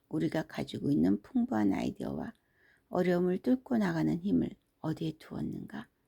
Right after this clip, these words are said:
내 친구는 하루에 한 번씩 기발한 이야기를 하고 일주일에 한 번씩 세상이 뒤집힐 만큼 기발한 아이디어를 떠올린다.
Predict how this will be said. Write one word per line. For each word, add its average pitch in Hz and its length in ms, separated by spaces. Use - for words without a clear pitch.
내 220 180
친구는 247 380
하루에 254 220
한 262 200
번씩 - 440
기발한 180 500
이야기를 185 520
하고 156 280
일주일에 240 420
한 240 180
번씩 - 440
세상이 214 580
뒤집힐 - 520
만큼 156 580
기발한 170 540
아이디어를 139 640
떠올린다. 202 640